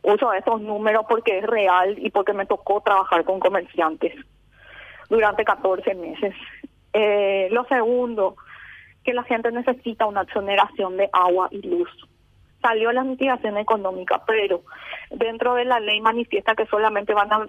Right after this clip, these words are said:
ser beneficiarios la última, o sea, el tercer corte que corresponde al subsidio de frontera.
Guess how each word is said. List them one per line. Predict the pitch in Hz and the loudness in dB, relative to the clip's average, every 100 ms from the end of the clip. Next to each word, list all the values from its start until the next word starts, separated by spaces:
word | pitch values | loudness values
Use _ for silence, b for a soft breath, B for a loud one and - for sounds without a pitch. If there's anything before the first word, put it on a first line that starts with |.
| - | -4
ser | 220 208 | -2 -2
beneficiarios | 220 226 247 233 - 202 202 214 - _ - | -2 -4 -6 -6 -2 0 -2 -4 -12 _ 0
la | 226 226 - | 2 2 2
última, | 247 262 269 - 285 277 | -2 0 -2 -2 0 0
o | - | 0
sea, | 247 - - | -2 -6 -2
el | 233 233 | -4 0
tercer | 240 214 - 269 269 262 _ | -2 -2 -4 -2 -2 -4 _
corte | 233 233 233 226 | 0 0 0 -2
que | 233 | 0
corresponde | 233 233 233 - 202 214 214 | 0 0 -2 0 0 2 -2
al | 220 | -2
subsidio | 220 - - 220 214 214 | -6 -10 -8 -4 0 2
de | 214 | 2
frontera. | 220 202 185 185 190 180 | 0 -2 -2 -2 0 -2